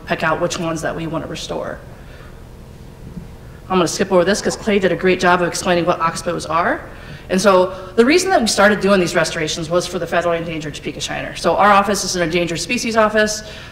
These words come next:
Um, Topeka shiner is one that fell well underneath of the hat of, of projects that we were looking at. Uh, Topeka shiners prefer, prefer slow-moving pools of water.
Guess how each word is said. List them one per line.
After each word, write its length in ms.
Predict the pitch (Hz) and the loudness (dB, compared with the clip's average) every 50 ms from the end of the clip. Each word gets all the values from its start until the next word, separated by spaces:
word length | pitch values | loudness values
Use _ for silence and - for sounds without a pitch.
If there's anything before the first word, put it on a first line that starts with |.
| - - | -10 -6
Um, 180 | 165 170 165 160 | -4 -4 -4 -4
Topeka 320 | - - - 190 185 175 | -6 -4 -4 -2 0 0
shiner 380 | - - 180 180 175 175 175 170 170 - | 0 2 0 2 2 2 0 0 -2 -4
is 140 | 185 175 180 | -6 -4 -2
one 160 | 180 170 175 | 0 0 0
that 140 | 165 - - | 0 -2 0
fell 340 | - 185 175 170 - - 175 170 | 2 2 2 2 0 -2 -4 0
well 260 | 185 185 185 196 196 | 2 2 2 2 2
underneath 420 | - 190 185 175 175 175 180 180 180 | 0 0 -2 -2 -2 -2 -4 -2 -4
of 240 | 170 160 160 156 - | -4 -4 -4 -6 -4
the 100 | 175 160 | -6 -4
hat 240 | 156 156 170 165 165 | -2 -2 -2 -4 -4
of, 100 | 151 - - | -6 -8 -6
of 300 | 175 165 151 - - - | -4 -4 -4 -6 -6 -4
projects 300 | - 185 175 170 165 156 | 0 0 0 0 -2 -6
that 80 | - 170 | -6 -6
we 100 | 175 160 | -6 -4
were 80 | 160 160 | -4 -2
looking 240 | 180 185 185 220 | -2 -2 -2 -2
at. 220 | 208 202 202 208 - - - - - - - - - - - | 0 0 0 0 -2 -4 -14 -16 -16 -16 -16 -18 -16 -8 -2
Uh, 280 | - 175 165 151 - - | 0 2 2 2 -2 -4
Topeka 320 | - - - 311 311 359 | -6 -2 0 0 2 2
shiners 400 | 349 - 254 214 202 180 175 - | 0 2 2 4 4 2 0 0
prefer, 500 | - 185 180 - - 208 196 185 185 185 | -2 -6 -6 -2 0 2 2 2 2 0
prefer 380 | 185 - 190 185 - 214 202 180 | -2 -6 -6 -4 0 0 0 0
slow-moving 640 | - - - 196 196 196 196 196 185 180 180 170 160 | 0 -2 0 0 2 2 2 0 0 0 0 -2 -2
pools 380 | - - - 165 156 156 151 160 | -2 -4 -2 0 0 0 0 -2
of 100 | 156 151 | -4 -4
water. 340 | 147 139 127 - - - | -2 -4 -4 -6 -8 -12